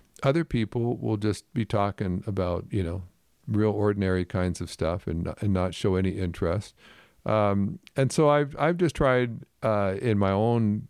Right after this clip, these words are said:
relational tool chest, um, to just try to work at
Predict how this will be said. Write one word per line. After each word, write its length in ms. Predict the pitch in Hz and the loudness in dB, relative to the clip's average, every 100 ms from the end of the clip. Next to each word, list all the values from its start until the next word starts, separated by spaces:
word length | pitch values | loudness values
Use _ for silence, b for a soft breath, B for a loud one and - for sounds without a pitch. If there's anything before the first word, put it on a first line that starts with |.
| - | -4
relational 960 | 110 98 95 104 - 107 92 92 95 147 151 - _ _ - | 0 2 2 0 2 2 2 2 -2 -6 -12 -16 _ _ -2
tool 360 | - 165 123 | 2 4 2
chest, 560 | 92 104 90 92 - - B B B B B - | 0 0 0 -2 -6 -18 B B B B B -4
um, 500 | 110 107 104 107 104 - | 0 2 2 0 -4 -4
to 80 | 131 | 0
just 240 | 208 196 | 0 0
try 180 | 175 160 | 0 2
to 80 | 139 | 2
work 300 | 127 127 120 | 2 2 2
at 160 | 98 | 0